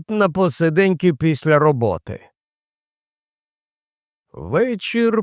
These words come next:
перейшов за північ, а поодиноке віконце у бібліотеці освітлювало блискучий сніг. Двоє сиділи за столом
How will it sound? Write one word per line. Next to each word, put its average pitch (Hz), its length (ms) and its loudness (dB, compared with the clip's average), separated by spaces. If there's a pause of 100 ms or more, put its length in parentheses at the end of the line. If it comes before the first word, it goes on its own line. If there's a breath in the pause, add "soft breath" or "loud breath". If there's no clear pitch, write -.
перейшов 143 920 -2
за 120 340 -2
північ, 98 760 -6 (380 soft breath)
а - 160 0
поодиноке 156 960 2
віконце 127 640 0
у 110 160 0
бібліотеці 120 1160 -2 (240)
освітлювало 107 1080 -4
блискучий 113 880 -4
сніг. - 840 -12 (880 soft breath)
Двоє 226 560 4
сиділи 180 640 2
за 139 240 2
столом 175 640 0